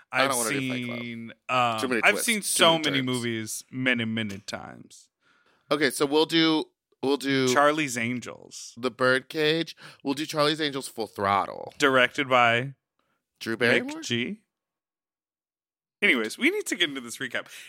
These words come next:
Speaker 2: Anyhow, if you stuck with us on that, uh,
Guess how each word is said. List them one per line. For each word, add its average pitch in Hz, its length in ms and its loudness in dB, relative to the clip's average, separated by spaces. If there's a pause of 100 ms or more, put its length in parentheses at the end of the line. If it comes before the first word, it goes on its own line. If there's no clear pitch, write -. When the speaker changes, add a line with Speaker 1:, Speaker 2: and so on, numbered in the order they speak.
(120)
Speaker 2:
Anyhow, 226 500 4 (300)
if 269 240 0
you 247 180 -4
stuck - 580 0
with 220 300 -2
us 151 500 -2 (160)
on 175 260 2
that, 147 380 0 (180)
uh, 135 320 0